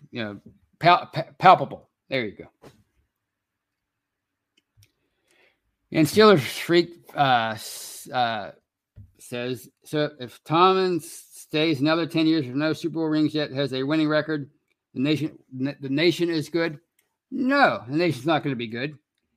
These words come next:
because the nation wasn't good in twenty eleven,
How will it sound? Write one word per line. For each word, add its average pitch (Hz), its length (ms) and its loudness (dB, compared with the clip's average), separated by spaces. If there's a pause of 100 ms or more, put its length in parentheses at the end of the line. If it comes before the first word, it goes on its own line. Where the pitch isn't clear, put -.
because 147 580 0 (1300)
the 117 60 -6
nation 175 320 4
wasn't 165 300 4
good 185 140 2
in 156 80 0
twenty 175 320 2
eleven, 123 880 0